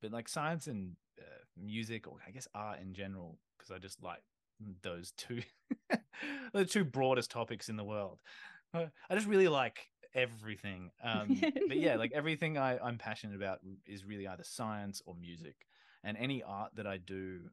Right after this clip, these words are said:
Speaker 1: um, like, I'm a terrible drawer, but I enjoy drawing. Um, and a lot of that is just about, uh, science. I like sort of pursuing the way that science and art communicates with one another and how it helps people,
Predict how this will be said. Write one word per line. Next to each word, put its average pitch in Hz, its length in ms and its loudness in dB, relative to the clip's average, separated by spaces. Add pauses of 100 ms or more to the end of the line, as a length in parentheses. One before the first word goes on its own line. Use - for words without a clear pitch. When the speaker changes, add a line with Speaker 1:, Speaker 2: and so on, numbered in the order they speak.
(140)
Speaker 1:
um, 85 540 -10 (100)
like, 90 120 -14
I'm 90 120 -12
a 92 40 -16
terrible 95 420 -6
drawer, 85 540 -12
but 92 120 -8
I 85 240 -10
enjoy 92 500 -12 (140)
drawing. 90 540 -14 (220)
Um, 90 420 -16 (720)
and 101 180 -8 (200)
a - 20 -12 (160)
lot 113 140 4
of 107 80 -4
that 101 180 -6
is 95 140 -10
just - 240 -14
about, 82 200 -12 (200)
uh, - 220 -20
science. - 520 -14 (240)
I 147 40 -14
like - 380 -16
sort - 200 -14
of 156 60 -18 (480)
pursuing 120 560 -2
the 104 100 -4
way 95 200 -2
that 90 180 -12
science 98 420 -8
and 87 180 -12
art 85 240 -10 (140)
communicates 82 720 -12
with 90 140 -14
one 85 140 -10
another 85 360 -12
and 82 140 -14
how 87 200 -12
it - 80 -16 (140)
helps - 360 -12
people, 92 420 -16